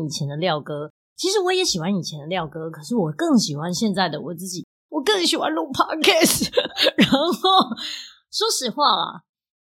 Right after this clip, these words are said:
我真心觉得我在认识妈妈桑之后，有很长一段时间磨合，我还蛮不爽她的。<laughs>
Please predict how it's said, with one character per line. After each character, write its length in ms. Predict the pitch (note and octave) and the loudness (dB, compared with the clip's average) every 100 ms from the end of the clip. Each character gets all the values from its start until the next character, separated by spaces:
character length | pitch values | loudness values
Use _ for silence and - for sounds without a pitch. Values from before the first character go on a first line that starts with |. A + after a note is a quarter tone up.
| - | -6
我 180 | B3 A#3 | -2 2
真 220 | D#4+ F#4+ | 2 0
心 240 | F4+ F4 | -2 -4
觉 160 | C4 G#3 | -4 -2
得 140 | G#3 | -2
我 140 | D3+ C#3+ | -4 -4
在 220 | G#3 G3 | -2 -2
认 160 | A3 | -2
识 140 | G#3 G#3 | -2 -2
妈 140 | F3 | -2
妈 160 | E3 D3+ | -2 -6
桑 200 | D3+ C3 | -8 -8
之 160 | D#3 | -8
后， 220 | D#3+ G3 E3 | -6 -4 -4
有 160 | D3+ | -6
很 240 | D3 E3+ D3+ | -6 -6 -4
长 260 | E3+ E3+ | -2 0
一 60 | F#3+ | 2
段 180 | C4+ G3 | 4 2
时 160 | E3 | 0
间 140 | E3 G3 | 0 2
磨 240 | E3 D3+ | 2 -2
合， 240 | G#3 D3+ | -6 -8
我 160 | D3 D#3+ | -6 -6
还 160 | D#3 E3 | -2 -2
蛮 220 | D3 F3 | -2 -2
不 100 | C#4 | -4
爽 300 | - E3 - | -2 -4 -6
她 240 | - D#3 | -8 -6
的。 300 | D#3+ F3+ | -6 -6
<laughs> 0 | D#3 | -6